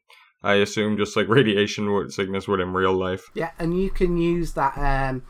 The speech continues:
Speaker 2: and you can, you know, use that to your advantage sometimes. Like, there's certain guns, like the Fat Man and the ray gun, which are, like, particularly,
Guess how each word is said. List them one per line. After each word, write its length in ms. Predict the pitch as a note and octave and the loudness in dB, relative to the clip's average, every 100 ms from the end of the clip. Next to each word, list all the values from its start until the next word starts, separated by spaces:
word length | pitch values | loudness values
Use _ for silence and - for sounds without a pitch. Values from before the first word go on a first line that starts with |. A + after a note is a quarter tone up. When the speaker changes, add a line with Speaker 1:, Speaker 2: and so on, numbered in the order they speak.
| - - - | -18 -20 -8
Speaker 2:
and 140 | D#3 | -2
you 120 | F3+ E3+ | 0 0
can, 520 | F3 D#3 C#3 C#3 C3+ | -2 -2 -2 -4 -6
you 120 | D3 | -4
know, 140 | D3 C#3 | -2 -2
use 240 | D3+ E3+ | -2 -4
that 140 | D#3+ - | -6 -6
to 120 | D#3+ | -2
your 140 | C#3+ | -2
advantage 380 | C3+ E3 E3+ D#3 | 0 -2 -4 -6
sometimes. 680 | - D3+ C#3+ D3 C3+ B2+ - - - C#3+ | -8 -6 -4 -2 -2 -6 -12 -18 -12 -8
Like, 160 | D3+ | -4
there's 160 | D#3 D3 | -4 -4
certain 400 | F3+ E3 D3 D3 | -2 -2 -2 -2
guns, 640 | D#3+ D#3 D#3 D3 B2+ - - - - | 0 0 0 -2 -6 -12 -16 -16 -8
like 160 | C3 D3 | -6 -6
the 80 | D3 | -6
Fat 300 | - D3+ - | 0 0 0
Man 360 | C#3+ C#3 C3 C3 - - | -2 0 -2 -6 -16 -12
and 160 | D3+ C#3+ | -4 -4
the 60 | C3 | -2
ray 320 | D3 D3+ D3 | 0 0 0
gun, 280 | C#3+ C3 B2 - - - | -2 -4 -4 -8 -6 -4
which 320 | D3 - - D3 | -4 -6 -8 -4
are, 80 | |
like, 240 | C#3 C3+ - | -2 -4 -8
particularly, 1080 | - F#3 - E3 D3 C#3+ C#3 C#3 C3+ C3 | -8 -8 -4 -2 0 0 0 -2 -4 -8